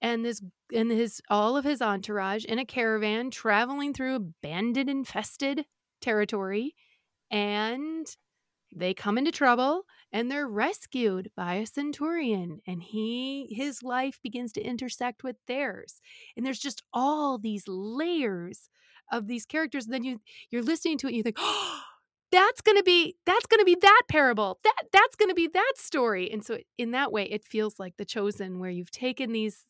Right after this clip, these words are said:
these characters that you've just been following along, da, da, da, da, da, and she just married Pontius Pilates, who's Pil-, Pilates. "Is that Pontius Pilate? Oh my goodness, it's Pontius Pilate." So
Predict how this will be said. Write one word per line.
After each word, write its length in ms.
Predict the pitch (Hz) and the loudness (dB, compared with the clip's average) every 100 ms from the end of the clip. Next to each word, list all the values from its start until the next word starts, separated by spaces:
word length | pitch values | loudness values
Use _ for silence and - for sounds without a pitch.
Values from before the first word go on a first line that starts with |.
| - | -6
these 220 | 233 214 | -6 -4
characters 440 | - 359 392 262 262 | -2 -2 0 -4 -6
that 140 | 226 | -4
you've 160 | 320 339 | -2 0
just 160 | 381 | -2
been 100 | 311 | -2
following 380 | - 269 302 302 | 2 2 2 -2
along, 320 | 254 254 254 | -2 0 0
da, 120 | 240 262 | -2 -2
da, 80 | |
da, 140 | 277 262 | -2 -2
da, 100 | 262 | 0
da, 160 | 226 214 - - - | 2 0 -4 -20 -6
and 120 | 240 226 | -4 -2
she 220 | - 359 | -2 0
just 220 | 359 - | 0 -2
married 400 | 240 226 214 180 | -2 2 0 -2
Pontius 340 | 208 226 285 | -6 -6 -8
Pilates, 800 | - 180 151 170 320 427 - - - - | -10 -8 -4 0 2 2 0 -14 -16 -4
who's 140 | 302 | -2
Pil-, 240 | - 247 - _ _ _ _ _ - | -2 -6 -6 _ _ _ _ _ -4
Pilates. 760 | 220 196 190 330 466 233 - - _ _ _ _ _ - | 0 4 6 8 8 4 0 -12 _ _ _ _ _ -2
"Is 100 | 240 | 0
that 200 | 277 415 - | 2 2 4
Pontius 420 | 277 302 403 381 | 6 6 6 4
Pilate? 500 | - 254 311 571 587 - | 6 6 8 6 4 4
Oh 180 | 285 415 | 6 6
my 180 | 262 208 | 4 0
goodness, 400 | 190 302 403 - | -2 -2 -2 -4
it's 140 | - | -8
Pontius 460 | - 208 208 233 226 | -4 -2 -2 -2 -6
Pilate." 520 | 202 165 139 - - _ _ _ _ - | -4 -6 -6 -12 -18 _ _ _ _ -14
So 380 | - 254 226 | -2 0 0